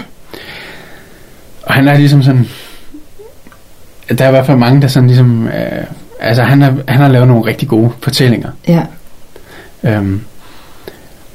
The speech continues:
Speaker 1: og det der med ligesom at kunne skabe en anden verden.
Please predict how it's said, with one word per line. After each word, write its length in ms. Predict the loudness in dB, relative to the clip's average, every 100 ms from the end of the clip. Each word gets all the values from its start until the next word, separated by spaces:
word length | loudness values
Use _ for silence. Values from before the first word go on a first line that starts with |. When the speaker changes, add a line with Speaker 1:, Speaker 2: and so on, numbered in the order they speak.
| -20 -20 -20 -20 -6
Speaker 1:
og 140 | -2 2
det 100 | 4
der 60 |
med 120 | 4
ligesom 220 | 6 6 4
at 200 | 0 0
kunne 140 | -2
skabe 540 | 0 0 2 4 2 0 -6 -20 -20 -14 -12 -10 -10 -12 -16 -18 -20 -18 -20 -20 -20 -20 -10 -2
en 140 | 0
anden 220 | 2 2
verden. 380 | 2 0 -4 -8